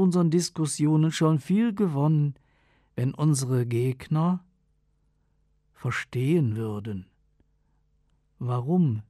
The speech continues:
wir Jesus für das Abbild Gottes halten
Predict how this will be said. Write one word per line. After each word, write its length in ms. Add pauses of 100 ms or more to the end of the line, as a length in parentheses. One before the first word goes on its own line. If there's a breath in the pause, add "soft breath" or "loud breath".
wir 480 (2500)
Jesus 720 (1300)
für 180
das 480 (500)
Abbild 800 (1200)
Gottes 440
halten 460